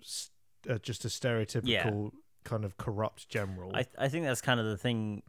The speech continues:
Speaker 2: that's different from the first as well, is all of the villains were kind of, like, the first time that had been done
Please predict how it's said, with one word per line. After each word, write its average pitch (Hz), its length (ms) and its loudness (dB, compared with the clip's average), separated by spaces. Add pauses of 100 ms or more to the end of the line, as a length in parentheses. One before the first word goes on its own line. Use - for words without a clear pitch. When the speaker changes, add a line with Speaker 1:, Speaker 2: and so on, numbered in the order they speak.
Speaker 2:
that's 104 160 -8
different 110 340 -2
from 98 80 -6
the 95 80 -8
first 101 300 -6
as 98 100 -6
well, 98 220 0
is 98 160 -8
all 117 280 -4
of 107 80 0
the 104 80 -2
villains 95 880 -4 (640)
were 110 120 -4
kind 107 220 -2
of, 95 80 -6
like, 104 140 -2
the 98 60 -12
first 107 300 -4
time 104 200 0
that 107 120 -2
had 104 120 -4
been 110 160 -2
done 113 380 2